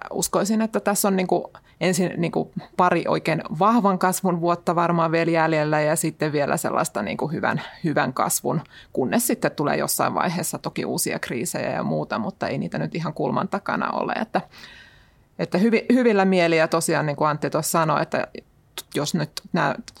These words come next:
talouskasvuennusteet pitää paikkansa, niin kyllähän noi ed-, ensi vuoden tuloskasvuodotukset sitten aika maltillisilta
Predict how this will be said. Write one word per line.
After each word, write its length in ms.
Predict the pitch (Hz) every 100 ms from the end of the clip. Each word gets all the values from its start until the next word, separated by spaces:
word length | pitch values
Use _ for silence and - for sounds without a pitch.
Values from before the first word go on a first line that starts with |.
| -
talouskasvuennusteet 1080 | 202 180 170 170 170 156 170 165 165 180 175
pitää 240 | 165 156
paikkansa, 540 | - 175 170 151 160 135
niin 140 | 170
kyllähän 260 | - 160 156
noi 160 | 147
ed-, 160 | 151 -
ensi 260 | 170 160 160
vuoden 200 | 147 151
tuloskasvuodotukset 1120 | 151 156 - 170 - - - - - - -
sitten 280 | - - -
aika 260 | 156 - -
maltillisilta 680 | 165 151 170 160 190 170